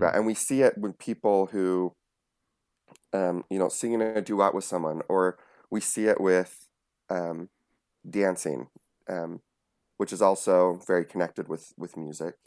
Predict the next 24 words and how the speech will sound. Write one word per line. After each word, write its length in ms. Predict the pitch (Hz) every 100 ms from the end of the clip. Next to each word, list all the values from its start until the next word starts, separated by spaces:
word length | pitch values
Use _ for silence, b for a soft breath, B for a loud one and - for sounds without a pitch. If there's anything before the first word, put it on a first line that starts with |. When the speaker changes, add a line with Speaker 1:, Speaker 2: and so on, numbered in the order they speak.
| -
Speaker 2:
Usually 240 | 90 -
Speaker 1:
Mm-hmm. 40 | 82
Speaker 2:
there's 160 | 82 85
music 380 | 85 - -
with 160 | 80 80
dancing. 440 | 78 76 - 80 - _ -
Speaker 1:
Yeah. 240 | 90 87 90 _ _ _ _ _ b b b b -
Speaker 2:
Um, 380 | 110 104 101 - _ _ _ _ _ _ _ _ _ _ -
but 220 | 117 110
we're, 680 | 107 110 104 104 98 98 - _ _ _ _ _ _ _ _ _ _ _ _ _ _ _ _ _
we're 160 | - 107
seeing 520 | - - 220 220 120
that 300 | 101 95 95 -
there's, 260 | 110 104
there's 220 | - 98
two 200 | - 170
things 280 | 170 156 131
that 100 | 117
are 60 | 98
happening. 320 | 95 85 82
There's 200 | 87 90
synchronization 920 | 135 131 139 127 - 98 - 117 117 -
and 200 | 92 87
there's, 340 | 87 87 -